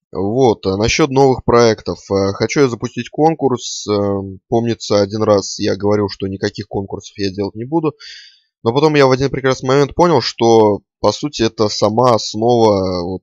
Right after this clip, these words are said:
накрутки себе пользователей, по-, пользователей, подписчиков. В общем, э, многие там пропиарились на Сапёре.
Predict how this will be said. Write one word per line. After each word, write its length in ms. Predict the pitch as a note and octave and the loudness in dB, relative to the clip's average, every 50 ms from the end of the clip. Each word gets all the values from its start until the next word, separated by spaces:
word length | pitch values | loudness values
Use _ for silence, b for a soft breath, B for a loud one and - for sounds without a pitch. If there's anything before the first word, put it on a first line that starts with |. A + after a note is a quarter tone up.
| _ - | _ -6
накрутки 920 | G#2 G2 F#2+ - A#2 A#2 A#2+ A2+ - - - G#2 F#2+ F#2 F#2+ F#2 F2+ E2+ | -6 -4 -4 -2 -2 -2 -2 -4 -8 -10 -8 -6 -4 -4 -4 -4 -6 -6
себе 800 | - - - F#2+ F#2 F#2 G2+ G2+ G2+ G2 F#2+ F#2+ F#2+ F2+ F2 E2+ _ _ - | -8 -10 -10 -8 -4 -2 0 2 2 2 2 0 -2 -2 -6 -10 _ _ -2
пользователей, 520 | G#2 A2 A#2 G#2+ G#2 G2 F#2+ - F#2 F2 - | -2 -2 0 0 -2 -4 -6 -8 -14 -12 -10
по-, 180 | - E2+ - _ _ _ - | -10 -10 -10 _ _ _ 0
пользователей, 640 | - A#2 B2+ C3+ A#2 A#2 A2+ G#2 - - G#2+ G2+ F#2+ | 4 6 6 6 4 2 0 0 -2 -4 -6 -6 -4
подписчиков. 680 | - F#2+ F2+ - - A#2 A#2+ - - A#2 - - F#2 - _ _ B B B B B B B B B B - | -4 -6 -6 -4 -4 -4 -2 -2 -2 -4 -4 -6 -8 -8 _ _ B B B B B B B B B B -6
В 40 | G2 | -6
общем, 320 | G2 - - A#2+ G#2 F#2+ b b b b b b - - | -4 -4 -2 -4 -4 -4 b b b b b b -6 0
э, 280 | F#2+ G2 F#2+ F#2 F#2 F#2 - | 4 4 6 6 4 2 -2
многие 560 | - G#2+ A2+ A#2+ C3+ D3 D3 B2+ A#2+ A#2 G#2+ | -4 -2 0 2 4 2 2 2 0 -2 0
там 420 | G2+ - G#2+ G#2 G2+ G2+ G2+ F#2+ - _ | 0 2 0 0 0 -2 -4 -8 -10 _
пропиарились 640 | - - G#2 - A2+ A2 A2+ A#2 A2+ A2 G#2 - - - | -4 -2 0 4 6 6 6 6 4 0 -4 -6 -6 -6
на 80 | G2+ G#2 | -6 -6
Сапёре. 680 | - - G2+ F#2+ - G2 G2 G2 G2+ G2+ G2+ F2+ E2+ | -4 -2 -4 -4 -2 -2 0 2 2 2 0 -2 -8